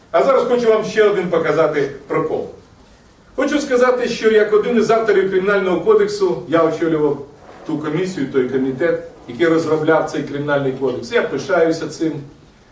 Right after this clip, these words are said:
Це демократичний, хороший кодекс, який, е, прийнятий в двохтисячному році,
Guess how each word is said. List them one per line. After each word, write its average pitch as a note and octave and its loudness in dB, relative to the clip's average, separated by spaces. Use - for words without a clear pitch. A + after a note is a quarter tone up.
Це - 0
демократичний, E3 0
хороший C#3+ 0
кодекс, F3 -2
який, F3+ -2
е, C3 4
прийнятий E3 0
в C3+ -4
двохтисячному D3 -4
році, E3 0